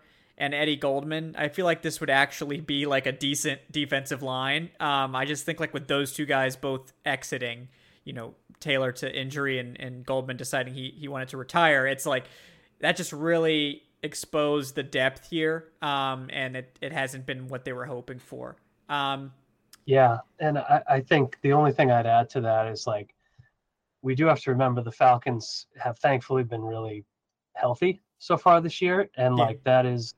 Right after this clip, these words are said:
Speaker 2: is not something we can take for granted all year. And I think depth-wise, we're still gonna see, especially on defense, um, some problems if that,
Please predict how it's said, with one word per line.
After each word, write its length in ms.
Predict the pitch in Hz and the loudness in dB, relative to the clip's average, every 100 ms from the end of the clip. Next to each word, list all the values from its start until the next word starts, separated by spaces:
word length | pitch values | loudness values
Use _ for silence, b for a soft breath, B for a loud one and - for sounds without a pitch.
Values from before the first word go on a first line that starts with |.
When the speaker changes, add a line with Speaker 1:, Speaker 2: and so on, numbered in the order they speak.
| - | -10
Speaker 2:
is 160 | 120 131 | -6 2
not 240 | 131 127 | 4 4
something 300 | 139 127 117 | 0 -2 -2
we 100 | 113 | -4
can 120 | 117 | -6
take 220 | 107 113 | -6 -6
for 100 | - | -8
granted 400 | 110 117 110 - | -8 -6 -6 -4
all 180 | 113 107 | -2 -2
year. 280 | 110 113 110 | -2 -6 -6
And 80 | 107 | -6
I 80 | 104 | -6
think 380 | - 120 110 _ _ _ _ _ _ _ _ _ _ - | -4 -4 -4 _ _ _ _ _ _ _ _ _ _ -4
depth-wise, 840 | 127 127 - - 120 117 107 - - | 4 4 4 4 6 6 2 -8 -8
we're 100 | 123 | -6
still 240 | 120 - 123 | -4 -2 0
gonna 220 | 113 107 | 0 -4
see, 260 | - 117 113 | -4 -4 -2
especially 500 | - 123 120 117 107 | -2 -2 -2 -2 -2
on 160 | 104 | -2
defense, 680 | 104 101 123 107 104 - - - | -4 -6 -2 -2 -4 -8 -10 0
um, 420 | 117 110 101 104 - _ _ - | 2 2 0 -10 -18 _ _ -14
some 140 | - 113 | -6 4
problems 580 | 123 127 139 131 - 135 | 6 8 6 2 0 -2
if 160 | 127 | 0
that, 200 | 123 117 | 2 2